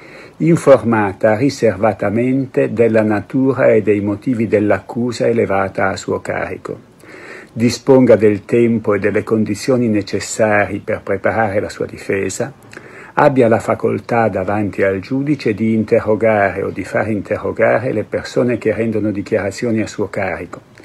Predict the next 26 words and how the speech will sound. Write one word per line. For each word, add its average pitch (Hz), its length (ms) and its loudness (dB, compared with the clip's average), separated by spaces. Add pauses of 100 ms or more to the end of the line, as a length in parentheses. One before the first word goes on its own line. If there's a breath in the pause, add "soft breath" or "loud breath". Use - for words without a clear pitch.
(400 loud breath)
di 113 160 2
ottenere 113 720 2
la 95 120 -2
convocazione 104 1040 -2
e 98 80 -4
l'interrogatorio 98 920 0
di 92 100 -6
persone 104 540 0
a 92 60 -8
sua - 200 -6
difesa 101 640 -4
nelle 95 280 -8
stesse 107 400 -2
condizioni 101 760 -2
dell'accusa 101 840 -6 (500 loud breath)
e 131 140 6
l'acquisizione 120 1040 4
di 107 160 0
ogni 120 400 4
altro 107 500 0
mezzo 104 460 -2
di - 160 -8
prova 131 560 4
a 117 80 0
suo 110 220 -2
favore. - 580 -6